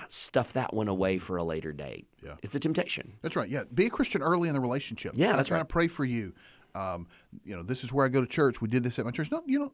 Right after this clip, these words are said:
Speaker 2: that doesn't mean you're weird. Pe-, there are religious people all around us.
Speaker 1: That's right.
Speaker 2: Just, uh,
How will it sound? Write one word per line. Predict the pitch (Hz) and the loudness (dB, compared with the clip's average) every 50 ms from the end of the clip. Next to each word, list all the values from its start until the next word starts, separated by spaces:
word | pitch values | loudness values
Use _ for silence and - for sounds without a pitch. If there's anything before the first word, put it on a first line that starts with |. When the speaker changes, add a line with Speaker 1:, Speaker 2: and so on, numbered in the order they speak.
| _ - | _ -16
Speaker 2:
that | - - - - | -14 -14 -10 -6
doesn't | - 214 208 208 247 | -6 -4 -2 2 4
mean | 254 220 | 6 6
you're | 170 131 110 | 6 6 4
weird. | 92 92 104 208 233 294 262 262 - - _ - - - - | 4 4 4 4 4 4 2 -2 -4 -8 _ -14 -10 -6 -4
Pe-, | 180 180 - - | -6 -6 -6 -10
there | - - 139 175 208 | -10 -8 -6 -6 -6
are | 175 - - - _ - - - - | -6 -8 -16 -20 _ -20 -18 -10 -2
religious | - 127 131 139 160 175 175 - | 2 4 6 6 6 4 2 2
people | - 202 196 202 190 | 2 2 4 6 6
all | 185 185 | 6 8
around | 180 180 190 202 196 156 | 6 6 6 6 6 4
us. | 110 - - - - | 4 2 0 -6 -4
Speaker 1:
That's | 85 95 - | -4 -2 0
right. | 107 92 87 98 - | 2 0 0 2 4
Speaker 2:
Just, | 165 160 - | 2 2 4
uh, | - | 2